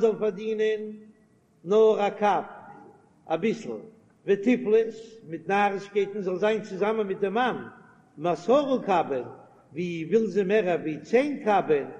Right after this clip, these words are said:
אי פרישוס. אין זאל זיין אפגעזונדערט פון דעם מאן. תוספות איז עס גארעס, מיט טיש און קאפן און פרישוס.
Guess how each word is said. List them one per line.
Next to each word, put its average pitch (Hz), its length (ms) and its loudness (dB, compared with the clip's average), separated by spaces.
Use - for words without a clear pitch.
אי 180 100 -2
פרישוס. - 840 -4
אין 185 180 -2
זאל 190 180 0
זיין 226 320 6
אפגעזונדערט 185 680 -2
פון 175 140 -8
דעם 160 160 -2
מאן. 127 200 -4
תוספות 254 480 4
איז 233 220 -6
עס 202 100 -6
גארעס, 220 680 4
מיט 175 160 -8
טיש 233 240 -4
און 208 120 -2
קאפן 180 360 0
און 175 140 -8
פרישוס. - 480 -10